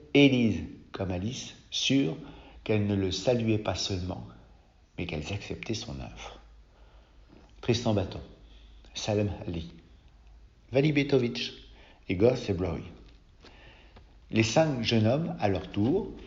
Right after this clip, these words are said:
vinrent se présenter. Alice, comme Élise, furent surprises par les accents arabes pour Salem Ali,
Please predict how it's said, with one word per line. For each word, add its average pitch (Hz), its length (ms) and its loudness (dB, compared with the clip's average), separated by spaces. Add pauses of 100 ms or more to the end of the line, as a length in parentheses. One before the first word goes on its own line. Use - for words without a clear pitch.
(800)
vinrent 113 180 2
se 98 100 -4
présenter. 92 680 -4 (460)
Alice, 104 480 0 (480)
comme 90 180 -2
Élise, 98 420 -2 (320)
furent - 180 -8
surprises 98 460 -4
par 92 140 -4
les 90 160 -2
accents 135 480 -2
arabes 104 460 0 (680)
pour 95 200 -4
Salem 87 360 -4
Ali, 87 260 -4